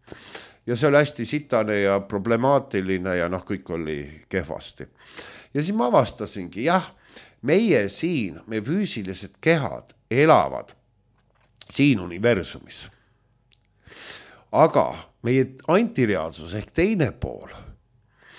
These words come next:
elab vanas looduses ehk teises u-, universumis.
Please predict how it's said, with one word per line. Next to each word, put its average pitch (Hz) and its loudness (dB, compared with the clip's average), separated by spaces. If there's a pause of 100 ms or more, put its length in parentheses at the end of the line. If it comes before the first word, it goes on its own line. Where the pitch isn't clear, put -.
(360)
elab 135 2 (100)
vanas 120 4
looduses - -10 (160)
ehk - 0 (760)
teises 143 0 (260)
u-, 110 -6 (160)
universumis. 120 0